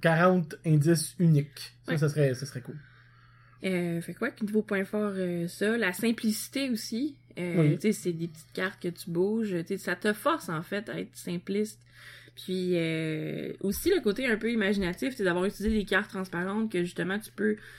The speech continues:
Speaker 2: superposer une et l'autre. Euh, moi, j'avais jamais vu ça, à part, bon, dans un autre jeu qui est absolument pas le même genre, là, qui est Copyright.
Speaker 1: Ah oui, oui.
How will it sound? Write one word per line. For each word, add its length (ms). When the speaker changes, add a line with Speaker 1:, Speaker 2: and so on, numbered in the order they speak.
Speaker 2:
superposer 640
une 160
et 80
l'autre. 300
Euh, 200
moi, 140
j'avais 460
jamais 320
vu 180
ça, 320
à 80
part, 340
bon, 280
dans 280
un 120
autre 260
jeu 120
qui 120
est 180
absolument 300
pas 120
le 60
même 160
genre, 260
là, 60
qui 100
est 40
Copyright. 480
Speaker 1:
Ah 160
oui, 340
oui. 20